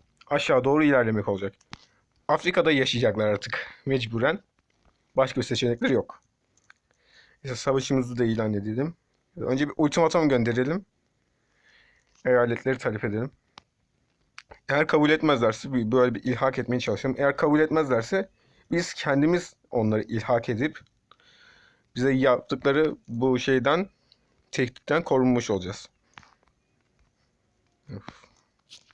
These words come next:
Fırça arası seçim ya. Çok uzun süre böyle. Büyük ihtimalle de bu teklifimizi kabul etmeyecekler. Yani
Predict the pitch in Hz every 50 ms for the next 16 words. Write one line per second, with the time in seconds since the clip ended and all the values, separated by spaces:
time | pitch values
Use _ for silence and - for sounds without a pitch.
0 | _ _ _ _ _ _ _ _ _ _ - _ _ _ - _ _ _ - 127
1 | 117 - 135 120 113 104 - 110 - - 107 101 98 98 101 - _ - - _
2 | _ _ _ _ - 123 117 - - 123 131 127 - - 117 117 104 101 101 101
3 | 95 98 - _ _ _ _ _ _ _ _ _ _ _ _ _ _ _ _ _
4 | _ _ _ _ _ _ _ _ _ _ _ _ _ _ _ _ _ _ _ _
5 | _ _ _ _ _ - _ _ _ _ _ _ _ _ _ _ _ _ _ _
6 | _ - - _ _ _ _ _ _ _ _ _ _ _ _ _ _ _ _ _
7 | _ _ - _ - - _ - - 139 143 - - - 160 156 156 160 156 170
8 | 175 156 147 143 156 156 156 151 - - 160 143 110 123 120 127 135 131 123 135
9 | - - 123 120 123 135 135 - 127 113 104 104 - - 117 117 131 - - _
10 | _ _ _ _ _ _ _ _ _ _ _ _ _ - 104 104 101 98